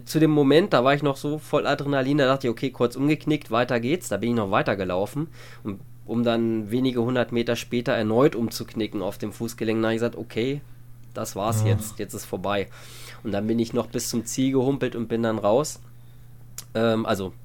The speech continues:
Speaker 1: war auch ein Rundenlauf, ich bin dann nach der ersten Runde raus. Und ja, das war sozusagen dann schon eine etwas stärkere Verletzung. Da habe ich dann auch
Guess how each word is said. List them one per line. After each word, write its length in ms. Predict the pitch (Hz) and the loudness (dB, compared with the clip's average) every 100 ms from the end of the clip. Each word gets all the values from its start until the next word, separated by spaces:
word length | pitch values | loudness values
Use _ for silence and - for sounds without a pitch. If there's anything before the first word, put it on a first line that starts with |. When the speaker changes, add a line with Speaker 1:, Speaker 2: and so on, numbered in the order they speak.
| - - - - | -18 -18 -14 0
Speaker 1:
war 140 | 117 | 4
auch 180 | 120 123 | 4 6
ein 80 | 131 | 8
Rundenlauf, 680 | 120 135 123 117 117 120 | 10 8 8 8 8 8
ich 120 | 117 - - 110 | 4 -10 -8 2
bin 140 | 120 | 6
dann 120 | 120 | 8
nach 140 | 117 117 | 6 4
der 140 | 104 | 2
ersten 320 | 120 - - | 2 2 0
Runde 360 | 107 127 143 127 | 4 6 6 8
raus. 420 | 120 123 131 - - - - - - - - - - | 8 8 6 -2 -12 -16 -16 -16 -16 -16 -16 -14 -2
Und 480 | 110 107 107 - 117 | 0 2 0 -4 0
ja, 240 | 101 90 - - | 0 0 -8 -12
das 260 | 110 - | -10 -6
war 440 | 120 117 120 120 120 | 0 2 2 2 0
sozusagen 560 | 123 120 123 117 117 | -4 -8 -4 -2 0
dann 100 | 117 | -2
schon 200 | 117 117 | -4 -4
eine 80 | 117 | -4
etwas 380 | - 113 113 - - | -4 -6 -4 -8 -10
stärkere 640 | - - 110 120 131 127 | -10 -2 0 0 0 -6
Verletzung. 640 | 123 120 120 120 - 131 123 | -4 -2 -2 -4 -6 -6 -2
Da 100 | 117 | -2
habe 140 | 123 | -2
ich 100 | 120 | -4
dann 180 | 123 117 | -6 -6
auch 420 | 107 120 123 123 | -2 -2 -2 -4